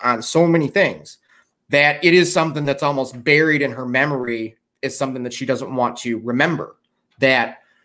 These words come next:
she went in and she took Vision and she brought him here and she started this world. You know what I mean? Like, she hasn't,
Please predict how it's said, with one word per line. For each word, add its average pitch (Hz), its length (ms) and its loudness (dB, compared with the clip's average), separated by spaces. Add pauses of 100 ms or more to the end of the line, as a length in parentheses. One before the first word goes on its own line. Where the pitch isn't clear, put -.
(140)
she - 220 0
went 147 280 2
in 143 180 4
and 123 140 -4
she 127 260 -10 (100)
took 170 220 -4
Vision 139 320 0
and 127 140 -8
she 139 100 -8
brought 139 320 4
him 127 80 -4
here 135 280 0
and 120 100 -4
she 127 140 -10
started 127 380 -2
this 123 200 -10
world. 139 540 0 (280)
You 143 140 2
know 160 120 6
what 151 100 6
I 139 80 4
mean? 143 260 2
Like, 139 140 -2
she - 120 -2
hasn't, 151 300 0